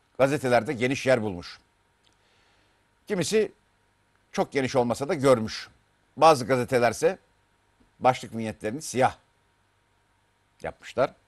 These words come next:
Göreceksiniz şimdi. Ve biz akşamdan başlayarak paylaşalım efendim. Akşam gazetesi, "A B D azmettirdi, İsrail katletti." demiş. Üstelik hedef gözeterek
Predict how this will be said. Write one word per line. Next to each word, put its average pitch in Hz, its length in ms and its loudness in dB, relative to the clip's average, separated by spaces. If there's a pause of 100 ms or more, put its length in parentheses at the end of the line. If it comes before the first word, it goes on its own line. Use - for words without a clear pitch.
(280)
Göreceksiniz 95 520 -8
şimdi. 58 260 -20 (960)
Ve 175 320 12
biz 175 160 0
akşamdan 190 460 6
başlayarak 139 560 4 (140)
paylaşalım 135 440 4
efendim. 85 280 -8 (1000)
Akşam 196 360 8
gazetesi, 143 640 2
"A 165 220 12
B 202 160 2
D 240 120 10
azmettirdi, 170 800 6 (440)
İsrail 196 560 6 (440)
katletti." 135 640 4
demiş. 123 360 -6 (880)
Üstelik 175 500 0 (560)
hedef 143 440 0
gözeterek 123 560 2